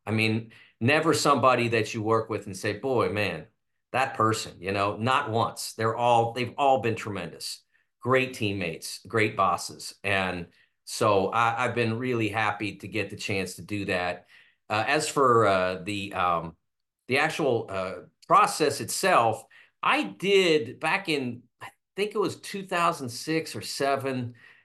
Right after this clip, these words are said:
when the N C double A first introduced the mock bracket concept. Uh, they brought, uh, twenty journalists into Indianapolis, and I was one of the ones invited,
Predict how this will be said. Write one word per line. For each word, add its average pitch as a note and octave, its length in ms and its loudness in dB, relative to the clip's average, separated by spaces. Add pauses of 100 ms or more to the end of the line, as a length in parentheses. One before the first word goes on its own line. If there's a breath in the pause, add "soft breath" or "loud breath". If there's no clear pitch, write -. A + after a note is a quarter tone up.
(180 soft breath)
when A#2+ 420 -2
the B2+ 160 -2
N D3+ 100 2
C D3+ 160 -2
double C3+ 340 2
A A2+ 100 4
first D3+ 640 0
introduced C3 680 -6
the A#2 80 -2
mock A#2 460 2
bracket A2+ 520 -2
concept. - 720 -8 (440)
Uh, G2+ 240 2
they A#2 140 0
brought, C3 560 2 (380)
uh, F2+ 280 -6 (240)
twenty C#3+ 640 0
journalists B2+ 920 -2
into C3 500 -2
Indianapolis, A#2 840 -2
and G#2+ 80 -2
I A2 100 0
was A2+ 180 -2
one A2 140 0
of A2 60 -2
the A2+ 60 0
ones G#2+ 280 -2
invited, G2 640 -4